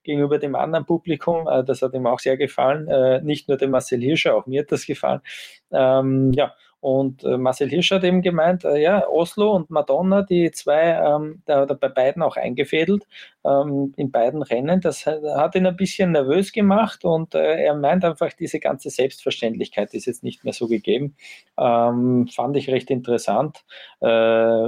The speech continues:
ich bin aber trotzdem noch immer nicht ganz sicher, wie viel wir ihm da glauben sollen. Äh, auch wenn er meint, er erzählt immer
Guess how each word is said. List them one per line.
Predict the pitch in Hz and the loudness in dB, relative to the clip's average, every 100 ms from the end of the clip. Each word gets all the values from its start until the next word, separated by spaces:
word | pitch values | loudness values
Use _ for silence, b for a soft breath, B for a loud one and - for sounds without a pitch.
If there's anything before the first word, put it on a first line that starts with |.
| - | -2
ich | 131 123 - | -4 -4 0
bin | 139 | 0
aber | 135 131 | 2 0
trotzdem | 123 131 - 135 | 0 -2 -4 -4
noch | 127 127 | -2 -2
immer | 131 131 | 0 -2
nicht | 127 - | -4 -4
ganz | 123 123 | -4 -4
sicher, | 135 131 131 | -8 -4 -2
wie | 127 | -2
viel | - 139 135 | -2 0 2
wir | 123 | 2
ihm | 120 117 | 2 2
da | 117 | 0
glauben | 104 104 101 110 | 2 0 0 -4
sollen. | - 98 104 B B B - | -2 0 -2 B B B -2
Äh, | |
auch | 110 - 117 131 | 0 0 -2 0
wenn | 127 | 0
er | 120 | 2
meint, | 120 117 113 | 2 0 0
er | 123 117 | 2 2
erzählt | 113 - 123 | 0 -2 -2
immer | 143 143 143 139 | 0 0 2 0